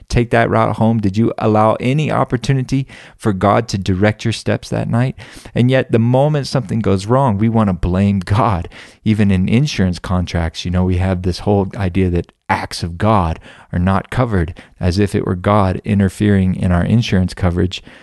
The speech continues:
so that he could destroy our homes and we wouldn't be reimbursed by insurance.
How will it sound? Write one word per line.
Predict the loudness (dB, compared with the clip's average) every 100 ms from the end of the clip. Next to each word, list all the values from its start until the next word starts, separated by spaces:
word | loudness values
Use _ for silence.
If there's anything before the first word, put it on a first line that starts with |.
| _
so | -6 -2
that | 0 0
he | 0
could | 0 0
destroy | -2 -4 0 2 2
our | 2
homes | 2 2 2 -2
and | -2 2 2
we |
wouldn't | 2 2 2
be | 0 0
reimbursed | 2 2 2 2 0 -2
by | -2
insurance. | 2 0 0 -2 -2 -6